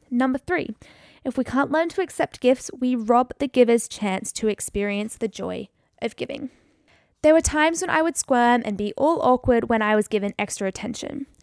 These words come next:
There would be times when I'd feel indebted when receiving a big gift or if someone did me a huge favor.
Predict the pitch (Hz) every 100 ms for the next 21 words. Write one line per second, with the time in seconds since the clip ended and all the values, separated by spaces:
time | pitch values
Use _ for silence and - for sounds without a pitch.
0 | _ _ _ - 247 233 254 - 233 220
1 | 240 262 214 214 - 220 - 233 226 330
2 | 220 214 - 233 226 220 240 233 233 226
3 | 202 247 233 - - 208 - _ - -
4 | - - 240 240 254 226 196 190 190 190
5 | 208 180 - - - - 254